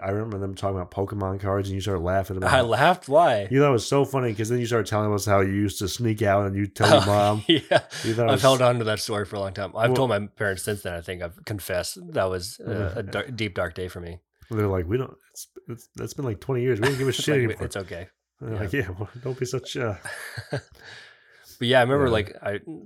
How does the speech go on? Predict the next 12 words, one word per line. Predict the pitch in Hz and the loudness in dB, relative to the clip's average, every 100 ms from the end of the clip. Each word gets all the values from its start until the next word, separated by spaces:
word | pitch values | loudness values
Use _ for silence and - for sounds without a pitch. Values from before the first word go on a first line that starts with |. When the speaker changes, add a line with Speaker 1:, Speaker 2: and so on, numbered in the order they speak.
| 190 | -12
Speaker 2:
I | 117 104 | -8 -6
got | 98 98 101 | 0 0 0
into | 98 - 110 101 98 92 - - | -4 -6 -6 -4 -6 -8 -14 -12
collecting | - 98 92 95 | -4 -2 -2 -6
basketball | 87 87 - 90 | -6 -6 -6 -8
cards | 95 87 | -6 -8
'cause | - 90 | -8 -12
of | 85 | -14
Philip. | - - 98 85 80 _ _ _ _ _ _ _ - _ _ - | -16 -8 -6 -6 -8 _ _ _ _ _ _ _ -20 _ _ -12
And | 92 90 | -10 -8
then | 90 87 85 85 - _ _ _ _ _ _ _ - | -8 -8 -10 -14 -18 _ _ _ _ _ _ _ -12
yeah, | 113 110 | -8 -8